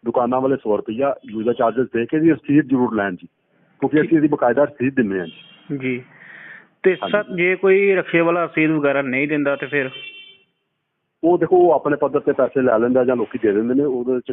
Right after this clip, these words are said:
Speaker 1: ਕਮੇਟੀ ਦਾ ਕੋਈ ਰੋਲ ਨਹੀਂ ਹੈਗਾ। ਸਾਡੇ ਜਿਹੜੇ ਯੂਜ਼ਰ ਚਾਰਜਸ ਇਕੱਠੇ ਹੁੰਦੇ ਨੇ, ਬਕਾਇਦਾ ਅਸੀਂ ਨਗਰ ਕੌਂਸਲ ਦੀ ਛਪੀ ਹੋਈ ਰਸੀਦ ਦਿੰਦੇ ਹਾਂ ਜੀ ਉਹਨਾਂ ਨੂੰ।
Speaker 2: ਤੇ ਸਰ, ਹੁਣ ਕਿੰਨੀ ਕੁ, ਕਿੰਨੀ ਕੁ ਦੇਰ ਤੱਕ ਚਲਾਨ ਕੀਤੇ ਜਾਣਗੇ ਜਿਹੜਾ ਕੂੜਾ ਵਗੈਰਾ ਨਾਲੀਆਂ ਸੁੱਟਦੇ ਜਾਂ ਮੰਦਿਰਾਂ ਅੱਗੇ ਲਗਾਉਂਦੇ ਆ?
Speaker 1: ਹਾਂ, ਦੇਖੋ ਜੀ, ਮੈਂ ਤੇ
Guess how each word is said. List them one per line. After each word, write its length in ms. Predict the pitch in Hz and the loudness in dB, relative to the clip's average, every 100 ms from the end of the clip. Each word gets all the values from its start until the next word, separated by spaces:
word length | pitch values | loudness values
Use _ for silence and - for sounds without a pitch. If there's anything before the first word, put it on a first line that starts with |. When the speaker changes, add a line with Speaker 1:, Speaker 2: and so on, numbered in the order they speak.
| - | -8
Speaker 1:
ਕਮੇਟੀ 280 | 113 104 | -8 -6
ਦਾ 80 | 113 | -6
ਕੋਈ 420 | 110 123 123 123 123 | -4 -2 -2 -4 -8
ਰੋਲ 240 | 98 95 101 | -6 -4 -4
ਨਹੀਂ 100 | 117 | -6
ਹੈਗਾ। 260 | 98 156 - _ _ - | -4 -4 -6 _ _ -4
ਸਾਡੇ 260 | 131 113 120 | 0 2 0
ਜਿਹੜੇ 280 | - - 135 | -2 -4 -4
ਯੂਜ਼ਰ 220 | 110 120 | -2 -2
ਚਾਰਜਸ 280 | 123 110 117 | 0 -2 -2
ਇਕੱਠੇ 200 | 117 - | -8 -4
ਹੁੰਦੇ 140 | 120 110 | -2 -2
ਨੇ, 100 | 143 | -2
ਬਕਾਇਦਾ 360 | - 104 107 | -2 -2 0
ਅਸੀਂ 160 | 107 123 | 0 -2
ਨਗਰ 180 | 101 98 | -2 -4
ਕੌਂਸਲ 300 | 107 101 110 | -6 -8 -6
ਦੀ 120 | 151 | -6
ਛਪੀ 280 | - - 123 | -8 -8 -6
ਹੋਈ 180 | 117 | -4
ਰਸੀਦ 320 | 117 110 139 147 | -4 -2 0 2
ਦਿੰਦੇ 200 | 123 104 | 0 -2
ਹਾਂ 60 | |
ਜੀ 80 | 92 | -4
ਉਹਨਾਂ 180 | 95 87 | -8 -10
ਨੂੰ। 280 | - _ - - - - - | -18 _ -20 -20 -20 -20 -6
Speaker 2:
ਤੇ 100 | 143 | -4
ਸਰ, 240 | - 180 | -2 -4
ਹੁਣ 140 | 190 190 | -6 -8
ਕਿੰਨੀ 320 | 190 170 165 | -4 -2 0
ਕੁ, 140 | 185 180 - | -2 -4 -2
ਕਿੰਨੀ 240 | 165 160 | 0 0
ਕੁ 60 | 170 | 0
ਦੇਰ 200 | 147 143 | -2 -4
ਤੱਕ 160 | 165 | -6
ਚਲਾਨ 340 | 160 156 147 147 | -4 -2 -2 -4
ਕੀਤੇ 240 | 143 165 | -6 -4
ਜਾਣਗੇ 260 | 156 156 156 | -4 -4 -4
ਜਿਹੜਾ 200 | 151 156 | -4 -4
ਕੂੜਾ 280 | 156 143 139 | -4 -2 -2
ਵਗੈਰਾ 260 | 143 139 | -2 -4
ਨਾਲੀਆਂ 360 | 143 139 147 147 | -4 -4 -4 -6
ਸੁੱਟਦੇ 280 | 147 143 156 | -6 -4 -2
ਜਾਂ 100 | 147 | -2
ਮੰਦਿਰਾਂ 340 | 139 131 139 | -4 -2 -2
ਅੱਗੇ 140 | 139 | -2
ਲਗਾਉਂਦੇ 360 | 139 135 131 127 | -6 -6 -8 -10
ਆ? 40 | 120 _ _ _ _ _ _ _ _ _ _ _ _ _ _ - | -12 _ _ _ _ _ _ _ _ _ _ _ _ _ _ -8
Speaker 1:
ਹਾਂ, 260 | 107 101 | -4 -4
ਦੇਖੋ 260 | 95 - 131 | -4 -2 0
ਜੀ, 220 | 127 135 127 _ - | 2 0 -2 _ -12
ਮੈਂ 280 | 113 107 110 | -6 -2 -2
ਤੇ 140 | - | -2